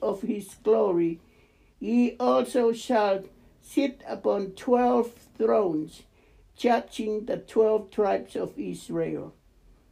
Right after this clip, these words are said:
And everyone that has forsake houses, or brethren, or sisters, or father,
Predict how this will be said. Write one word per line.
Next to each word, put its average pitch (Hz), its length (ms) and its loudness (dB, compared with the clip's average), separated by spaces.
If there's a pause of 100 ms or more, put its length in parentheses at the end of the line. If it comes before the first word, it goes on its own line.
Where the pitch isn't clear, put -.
(300)
And 196 300 0
everyone 247 640 2
that 220 240 2
has 208 320 -2 (480)
forsake 131 720 -2
houses, - 640 -2 (760)
or 226 300 6
brethren, 208 800 0
or 202 220 -6
sisters, - 720 -4
or 190 240 0
father, 196 640 -2